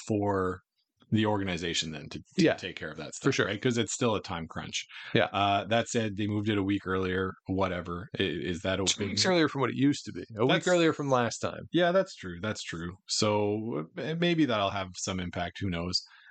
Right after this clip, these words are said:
Speaker 1: Um, I had something to say and I forgot it because we're talking to each other in person.
Speaker 2: It's very strange.
Speaker 1: Yeah.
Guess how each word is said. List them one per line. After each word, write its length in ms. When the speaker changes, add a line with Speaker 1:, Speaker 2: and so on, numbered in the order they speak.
Speaker 1:
Um, 580
I 80
had 240
something 280
to 80
say 140
and 80
I 100
forgot 440
it 200
because 380
we're 360
talking 400
to 120
each 160
other 380
in 140
person. 460
Speaker 2:
It's 120
very 220
strange. 600
Speaker 1:
Yeah. 420